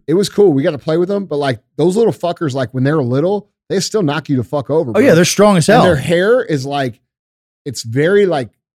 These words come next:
Speaker 1: coarse. Like, it's, it's not, like, soft and fluffy like they look. Like, it's like an, a suit of armor. It's really, it, I, I think they're one of my favorite animals. Like, any kind of bear. I think they're fucking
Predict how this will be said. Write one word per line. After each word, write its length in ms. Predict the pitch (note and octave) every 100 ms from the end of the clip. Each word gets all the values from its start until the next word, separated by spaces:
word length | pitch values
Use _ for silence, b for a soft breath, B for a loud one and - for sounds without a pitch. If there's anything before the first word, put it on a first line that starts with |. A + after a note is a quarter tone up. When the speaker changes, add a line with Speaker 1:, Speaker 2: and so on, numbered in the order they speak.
| _ _ _ _ _ _
Speaker 1:
coarse. 480 | D#3+ F#3+ A2+ - -
Like, 140 | B2
it's, 200 | C#3 - -
it's 220 | C3+ -
not, 280 | D3 E3+ -
like, 180 | D#3 B2+ -
soft 540 | - - C#3+ D#3 D#3+ C3
and 180 | A#2+ - _ _ _ _ _ _ -
fluffy 280 | F3 - C3
like 180 | B2
they 100 | C3
look. 360 | A#2+ D#3+ G2 - _ _
Like, 140 | C3 C#3+
it's 180 | D3 -
like 320 | E3+ A#2+ _ _ - - _ -
an, 120 | C#3 C#3+
a 160 | D3 C3
suit 260 | - G#3
of 80 | C#3+ B2+
armor. 420 | D#3 F#3 A#2 _
It's 120 | B2+ -
really, 340 | G3 G3 B2
it, 120 | - G#2+ _ _ _ _ _
I, 140 | D#3+ F#3+
I 140 | E3+ G3+
think 260 | G3+ C3 - _ _ _
they're 120 | D#3 G3
one 120 | F3+
of 40 |
my 120 | C#3+ B2
favorite 320 | C3+ B2 A2+
animals. 440 | A#2+ G#2+ F#2 F#2+
Like, 120 | A2 E2 G#2+
any 200 | C#3+ C3
kind 200 | A2+ G2
of 80 |
bear. 240 | F2 F2+ - _
I 60 | G#2+
think 160 | A#2+
they're 100 | G#2+
fucking 320 | G#2 G2 F#2